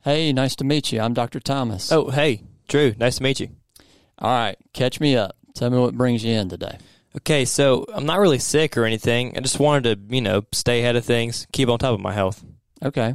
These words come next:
Speaker 1: gotcha. So you just wanna prevent things later down the road.
Speaker 2: Yep, that's right. Cancer, diabetes, high blood pressure, all that stuff runs through my family on both sides.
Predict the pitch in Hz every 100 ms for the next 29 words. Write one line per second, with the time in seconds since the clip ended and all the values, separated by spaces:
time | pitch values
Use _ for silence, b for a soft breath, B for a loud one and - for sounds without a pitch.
0 | - _ - 110 104 104 98 - 120 110
1 | 110 131 135 113 117 117 107 _ - 117
2 | 107 117 123 - - 117 107 104 95 104
3 | 107 107 98 98 95 98 98 98 - -
4 | _ - 127 - _ - 147 127 127 -
5 | _ - 123 123 - 123 117 117 110 113
6 | 113 113 113 - - 101 98 98 98 -
7 | 104 104 104 117 120 131 113 - 123 -
8 | 123 123 127 101 104 110 110 104 101 104
9 | 104 - 107 104 101